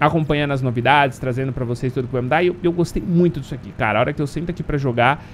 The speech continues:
é, realmente, eu não vejo o tempo passar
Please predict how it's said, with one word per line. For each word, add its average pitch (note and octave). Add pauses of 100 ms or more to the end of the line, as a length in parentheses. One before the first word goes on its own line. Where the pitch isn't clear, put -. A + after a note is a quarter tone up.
(200)
é, A#2+
realmente, C#3 (880)
eu D3+
não D#3
vejo D#3+
o -
tempo D#3+
passar B2+